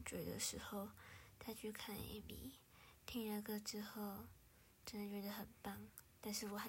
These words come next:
没看M V，或许我们把美好停留在这个片段就好。但是听说M V很棒，所以感觉还是可以去看，但应该等晚一点吧。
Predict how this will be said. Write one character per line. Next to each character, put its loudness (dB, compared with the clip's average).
没 -2
看 -2
M -4
V， -2
或 8
许 6
我 4
们 4
把 0
美 2
好 2
停 0
留 2
在 2
这 2
个 0
片 2
段 2
就 -2
好。 -6
但 4
是 0
听 2
说 6
M 0
V 2
很 -4
棒， 8
所 0
以 -2
感 -8
觉 0
还 -2
是 -4
可 0
以 -4
去 0
看， 0
但 4
应 2
该 2
等 2
晚 -4
一 0
点 -2
吧。 -4